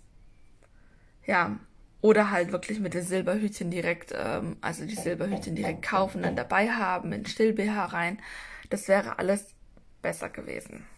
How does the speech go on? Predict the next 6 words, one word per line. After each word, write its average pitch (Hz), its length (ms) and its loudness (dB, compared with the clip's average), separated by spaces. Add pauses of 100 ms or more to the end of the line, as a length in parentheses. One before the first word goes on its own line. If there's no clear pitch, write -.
(840)
Ähm, 185 520 -4 (760)
ja. - 300 -2 (3000)
So. - 320 2 (1000)
Das 247 180 4
war's 185 400 -2
jetzt. - 280 -8